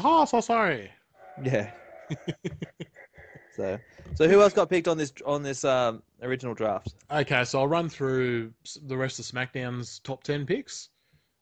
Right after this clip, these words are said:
Speaker 1: Um, so next up was Benoit.
Speaker 2: Yes.
Speaker 1: Uh,
Speaker 2: Are,
Speaker 1: Hulk
Speaker 2: are we
Speaker 1: Hogan.
Speaker 2: allowed, are we allowed to talk about that?
Speaker 1: Um, I'm going to.
Speaker 2: Okay.
Speaker 1: I'm going to.
Speaker 2: Yeah.
Speaker 1: I, I was reading conspiracy theories the other day,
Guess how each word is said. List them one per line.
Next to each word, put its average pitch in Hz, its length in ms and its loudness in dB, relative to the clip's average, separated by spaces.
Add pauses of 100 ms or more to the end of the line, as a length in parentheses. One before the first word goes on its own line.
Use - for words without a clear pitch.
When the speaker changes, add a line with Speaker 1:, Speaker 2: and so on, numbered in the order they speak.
(100)
Speaker 1:
Um, 113 580 -4
so 123 140 -2
next 135 220 -2
up 127 120 -2
was 123 100 -6
Benoit. 135 520 -2 (680)
Speaker 2:
Yes. - 420 -2
Speaker 1:
Uh, 107 60 -10
Speaker 2:
Are, 110 320 0
Speaker 1:
Hulk 131 180 4
Speaker 2:
are 143 40 -2
we 139 80 4
Speaker 1:
Hogan. 151 120 4
Speaker 2:
allowed, 160 160 6 (480)
are 123 120 -4
we 131 160 -6
allowed 135 260 -2
to - 100 -18
talk 131 280 -6
about 107 240 -12
that? 85 160 -18 (440)
Speaker 1:
Um, 151 680 0
I'm 226 180 0
going 117 280 -2
to. 175 280 0 (400)
Speaker 2:
Okay. 120 300 -4 (400)
Speaker 1:
I'm 160 120 -4
going 110 280 -4
to. 147 260 -4 (520)
Speaker 2:
Yeah. 113 200 -4 (540)
Speaker 1:
I, 131 240 2 (100)
I 147 100 2
was 143 220 2
reading 160 260 2
conspiracy 131 640 0
theories 131 360 0
the 120 80 -2
other 117 160 -2
day, 185 320 -2